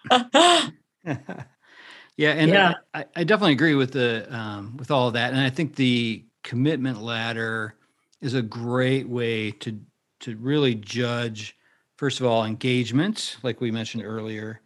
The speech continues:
Speaker 2: Um, but it's a good way to look for people who potentially would be open to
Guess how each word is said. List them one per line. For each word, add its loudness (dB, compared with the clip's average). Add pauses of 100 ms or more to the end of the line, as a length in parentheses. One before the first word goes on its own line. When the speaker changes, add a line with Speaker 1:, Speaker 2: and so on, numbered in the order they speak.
(580)
Speaker 2:
Um, -6
but 0
it's -6
a -4
good 4
way 4
to 2
look 0
for 2
people -2
who -2
potentially -2
would -4
be -8
open -2
to -6